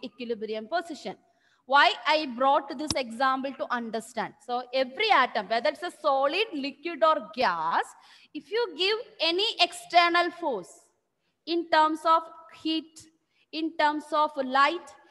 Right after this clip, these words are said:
in terms of electricity, these atoms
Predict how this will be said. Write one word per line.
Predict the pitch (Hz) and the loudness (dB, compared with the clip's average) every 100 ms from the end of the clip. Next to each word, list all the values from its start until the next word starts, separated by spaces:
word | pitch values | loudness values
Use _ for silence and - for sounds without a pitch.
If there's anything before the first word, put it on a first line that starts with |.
| _ - | _ -8
in | 320 311 | -8 2
terms | 311 311 302 | 4 4 2
of | 320 320 | -2 -2
electricity, | 294 285 294 285 269 - 220 - _ _ _ _ _ _ | -4 -6 -6 -14 -14 -12 -16 -16 _ _ _ _ _ _
these | 190 349 480 - - - | -2 0 0 -4 -10 -4
atoms | 220 220 285 285 302 | -2 0 0 0 -2